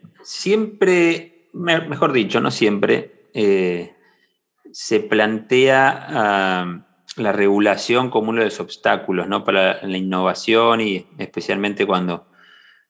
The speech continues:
las startups empiezan a, a regionalizarse o a expandirse internacionalmente. ¿Cuál es tu visión de ese tema? ¿La, la, la regulación en América Latina de seguros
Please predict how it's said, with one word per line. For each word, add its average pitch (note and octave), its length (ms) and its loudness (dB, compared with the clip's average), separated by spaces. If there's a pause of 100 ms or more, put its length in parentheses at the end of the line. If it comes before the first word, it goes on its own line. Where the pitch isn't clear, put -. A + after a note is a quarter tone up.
las - 160 -2
startups G#2 640 0
empiezan F#2+ 420 0
a, F2+ 320 -2 (380)
a G#2 100 2
regionalizarse A2 1080 0
o G2+ 100 4
a F#2+ 60 2
expandirse G2 840 -2
internacionalmente. F#2+ 1300 -4 (1080)
¿Cuál F2 160 0
es - 160 2
tu B2 160 2
visión A#2 440 2
de A2+ 80 4
ese G2 200 0
tema? F#2 400 0
¿La, F#2+ 300 0
la, G2+ 240 -6
la G2 180 0
regulación G2+ 680 0
en G#2+ 100 2
América G#2+ 420 0
Latina G#2+ 440 0
de G2 100 0
seguros A#2+ 720 0